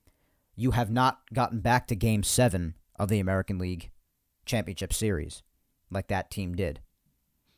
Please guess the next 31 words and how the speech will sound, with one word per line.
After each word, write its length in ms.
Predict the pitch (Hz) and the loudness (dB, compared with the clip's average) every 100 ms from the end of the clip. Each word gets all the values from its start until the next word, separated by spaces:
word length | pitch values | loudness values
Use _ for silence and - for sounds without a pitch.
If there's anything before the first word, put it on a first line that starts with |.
| _ _ - | _ _ -10
You've 220 | 98 87 | -8 0
not 240 | 110 107 | 2 2
made 120 | 110 104 | 2 0
it 100 | - | 2
past 340 | 110 98 - | 2 2 0
that 160 | 98 - | -2 -2
round, 380 | 80 67 71 - | -4 -4 -6 -4
and 140 | 107 | -2
you're 120 | 98 | 0
only 160 | 139 175 | 0 2
getting 200 | 160 156 | 2 2
further 300 | - 151 156 | 0 0 0
from 180 | - 78 | -4 -8
it. 100 | - _ _ _ _ _ _ _ _ _ _ _ _ _ - - - | -10 _ _ _ _ _ _ _ _ _ _ _ _ _ -20 -20 -6
It's 140 | 113 | 0
like 260 | 147 143 - 147 | 2 2 2 4
every 340 | 151 160 165 | 6 6 4
other 260 | 160 147 147 | 6 6 6
year 300 | 117 143 143 | 6 4 4
they 100 | 120 | 4
make 220 | 123 127 | 2 2
it 80 | 110 | 0
to 60 | 117 | -2
the 100 | 113 | 0
Championship 500 | 123 135 123 110 - | 0 0 -2 -2 0
Series 260 | 104 98 | 0 0
but 140 | - - | 0 0
still 220 | - 120 | 2 2
don't 200 | 113 92 | 2 0
make 220 | 107 - | -2 -2
it. 140 | - | -6